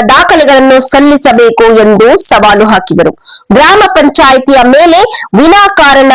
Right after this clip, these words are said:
ಸುಳ್ಳು ಆರೋಪ ಮಾಡಿ ಸುದ್ದಿ ಹರಡಿಸಿದವರ ವಿರುದ್ಧ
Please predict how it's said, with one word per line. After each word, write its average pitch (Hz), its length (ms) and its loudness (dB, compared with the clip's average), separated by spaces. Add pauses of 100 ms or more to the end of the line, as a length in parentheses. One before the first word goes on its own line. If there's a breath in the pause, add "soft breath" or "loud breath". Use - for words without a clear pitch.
ಸುಳ್ಳು 339 520 0
ಆರೋಪ 254 380 0
ಮಾಡಿ 254 680 0
ಸುದ್ದಿ 392 520 0
ಹರಡಿಸಿದವರ 277 720 0 (460 loud breath)
ವಿರುದ್ಧ 285 300 0